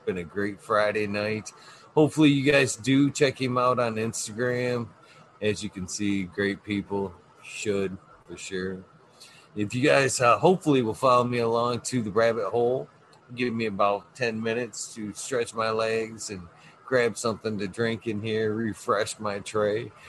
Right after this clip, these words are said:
and we'll fire up the rabbit hole. Hopefully, uh, you guys will pop in on that. If not, then,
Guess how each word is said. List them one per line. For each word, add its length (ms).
and 100
we'll 80
fire 460
up 160
the 100
rabbit 360
hole. 420
Hopefully, 520
uh, 160
you 160
guys 340
will 120
pop 400
in 160
on 320
that. 420
If 240
not, 500
then, 600